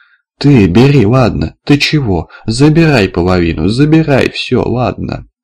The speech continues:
За поясом у него торчал кинжал, плохо оттёртый от свежей крови. Стократ молчал.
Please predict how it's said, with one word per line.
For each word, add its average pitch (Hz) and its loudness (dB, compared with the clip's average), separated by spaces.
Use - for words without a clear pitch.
За 85 -4
поясом 131 0
у 104 0
него 95 0
торчал 104 -6
кинжал, 92 -4
плохо 101 -2
оттёртый 113 -4
от 104 -4
свежей 98 -4
крови. 85 -6
Стократ - -6
молчал. 120 -4